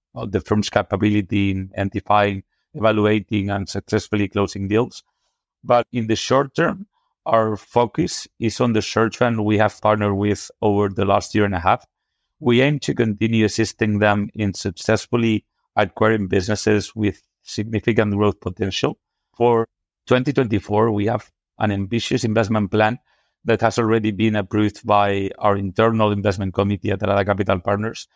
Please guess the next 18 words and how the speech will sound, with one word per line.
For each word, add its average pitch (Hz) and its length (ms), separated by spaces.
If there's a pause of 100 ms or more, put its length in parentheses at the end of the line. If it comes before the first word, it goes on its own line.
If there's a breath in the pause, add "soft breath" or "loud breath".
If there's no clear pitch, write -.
(760)
Our 110 160
primary 131 560 (180)
objective 110 640 (100)
and 95 220
most 104 340
significant 107 680
milestone 110 600 (480)
are 120 380
centered 123 560
on 101 380
the 101 100
successful 110 720
ex-, 104 160
execution 104 720
of 98 260
our 101 200
investment 98 440
plan. 85 260